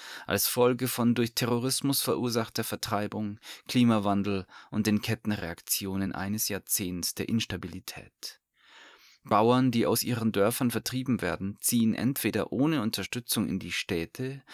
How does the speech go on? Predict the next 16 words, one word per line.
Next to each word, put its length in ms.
oder 200
versuchen, 520
ihr 140
Leben 480
und 260
ihren 300
Lebensunterhalt 960
auf 160
unbekanntem, 960
ungeeignetem 1040
oder 240
ebenso 400
bedrohtem 560
Land 380
neu 320
aufzubauen. 880